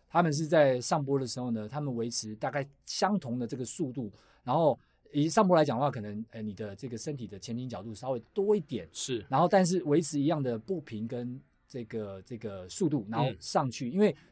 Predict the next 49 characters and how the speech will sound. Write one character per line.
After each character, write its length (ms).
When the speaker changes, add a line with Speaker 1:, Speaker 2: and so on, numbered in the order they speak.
Speaker 1:
它 120
是 160
一 40
个 120
缓 240
上 160
缓 200
下， 140
如 80
果 100
是 160
长 280
上 200
坡， 120
当 140
然 80
就 60
不 100
能 180
这 80
样 160
子。 180
Speaker 2:
嗯。 380
Speaker 1:
但 120
是 100
因 60
为 80
他 80
们 100
很 100
熟 220
悉， 140
所 120
以 40
他 100
们 100
在 140
用 340
力 80
上 220
面 100
呢， 160
很 140
知 100
道 140
说 140
哪 180
里 140
要 180